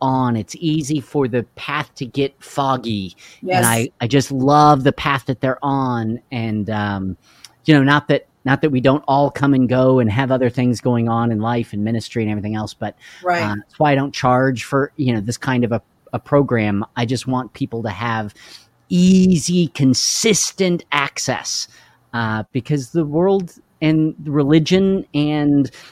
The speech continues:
Speaker 1: other voices can dilute the truth of, of
Speaker 2: Yes.
Speaker 1: Christ by grace in each and every one of you. And we need, if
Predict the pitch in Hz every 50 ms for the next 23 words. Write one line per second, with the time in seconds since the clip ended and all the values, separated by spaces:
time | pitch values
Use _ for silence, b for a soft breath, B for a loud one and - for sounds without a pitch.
0 | B _ _ - 156 156 196 180 147 147 156 170 175 151 - - 185 180 175 -
1 | - - 185 185 170 175 175 180 190 214 208 - - 208 185 - - 277 294 175
2 | - - 131 123 110 - _ _ _ _ 190 185 180 165 160 - 165 180 185 -
3 | - _ - 170 175 165 160 165 175 175 175 - - - - 180 180 180 185 185
4 | 180 - _ _ _ _ - 185 175 - - 180 170 160 170 165 160 156 170 170
5 | 143 117 104 - - 147 151 165 170 160 190 196 190 185 180 196 220 226 196 160
6 | 143 120 - - - -